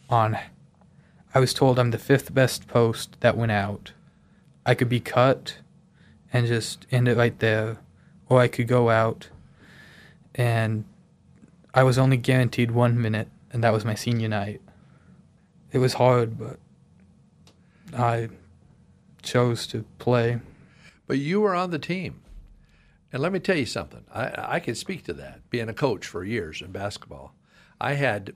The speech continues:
Speaker 2: uh, fifteen players most years on my team. And that's a lot of players to try to play. And I had great, I was very fortunate. I coached some great teams. In Washington, we had teams that won championship. Uh, I think we were forty-seven and three in five years in league.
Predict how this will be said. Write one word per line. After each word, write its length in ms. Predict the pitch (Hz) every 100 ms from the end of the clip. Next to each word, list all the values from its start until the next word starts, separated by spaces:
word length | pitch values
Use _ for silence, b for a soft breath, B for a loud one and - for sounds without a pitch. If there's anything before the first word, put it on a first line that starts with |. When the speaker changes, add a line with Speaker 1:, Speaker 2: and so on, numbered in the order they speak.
| _ _ 107
Speaker 2:
uh, 300 | 107 95 90
fifteen 480 | 147 147 147 127
players 340 | - 131 90 90
most 300 | 98 98 -
years 400 | 90 69 - -
on 120 | 87
my 120 | 92 85
team. 340 | - 78 67 _ _ _ _ _ _ _ _
And 100 | -
that's 140 | 131 131
a 60 |
lot 160 | 120 98
of 80 | 90
players 280 | 107 92 85
to 60 |
try 180 | - 90
to 60 | 85
play. 420 | - 85 78 78 -
And 120 | 95
I 80 | 113
had 220 | 120 104
great, 280 | 107 104 -
I 100 | 104
was 160 | 101 98
very 200 | 107 107
fortunate. 440 | - 104 - 87
I 60 | 85
coached 320 | 101 92 -
some 100 | 85
great 420 | 82 95 101 98
teams. 380 | - 95 90 -
In 140 | 85
Washington, 640 | 85 101 107 - 90 92 87 b b b b
we 140 | - 95
had 140 | 90
teams 280 | - 104 90
that 80 | 90
won 180 | 98
championship. 640 | 95 101 98 95 - 90 - -
Uh, 260 | 85 85 82 _ _ _ -
I 140 | 95
think 220 | 110 101
we 80 | 110
were 100 | 85 - _ _ -
forty-seven 720 | 120 117 104 98 117 107 98
and 100 | 90
three 320 | - 98 80
in 80 | 82
five 260 | 87 87 82
years 200 | 90 82
in 100 | 82
league. 320 | 50 78